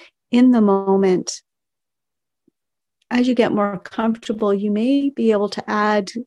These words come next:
a little bit more or take it to the next practice up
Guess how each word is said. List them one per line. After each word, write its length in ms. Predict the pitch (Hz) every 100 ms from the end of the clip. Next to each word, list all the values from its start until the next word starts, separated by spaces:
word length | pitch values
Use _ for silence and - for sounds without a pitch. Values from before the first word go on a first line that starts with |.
| _ _ _ _ _ _
a 80 | 208
little 260 | 202 208 202
bit 200 | 202 220
more 340 | 214 214 208
or 180 | 226 208
take 220 | - 277
it 140 | 294
to 160 | - 254
the 120 | 233
next 380 | 214 214 - -
practice 460 | 208 202 - 185 202
up 220 | 190